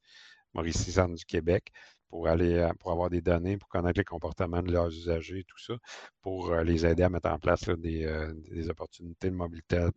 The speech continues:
alternative. Ça fait quand même un certain temps qu'on collabore avec, euh, l'organisation Vivre en Ville. Euh,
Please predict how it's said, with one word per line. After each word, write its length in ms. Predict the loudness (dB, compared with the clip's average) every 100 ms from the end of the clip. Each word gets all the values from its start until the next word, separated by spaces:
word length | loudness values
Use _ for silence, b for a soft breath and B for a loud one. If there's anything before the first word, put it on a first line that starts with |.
| -2
alternative. 720 | -4 -2 -2 -4 -6 -10 -12 _
Ça 240 | -6 -2
fait 120 | 0 2
quand 180 | 2 2
même 140 | -2
un 680 | -2 -2 -2 -4 -6 -8 -10
certain 460 | -4 -2 -2 -2 0
temps 140 | 0
qu'on 140 | -2
collabore 480 | 0 2 2 2 2
avec, 280 | 4 4 2
euh, 280 | 0 2 0
l'organisation 800 | -2 -2 0 0 0 -2 -6 -2
Vivre 220 | 0 0
en 160 | 2 2
Ville. 240 | 2 0 -4 B B B B B 8
Euh, 560 | 10 10 10 8 6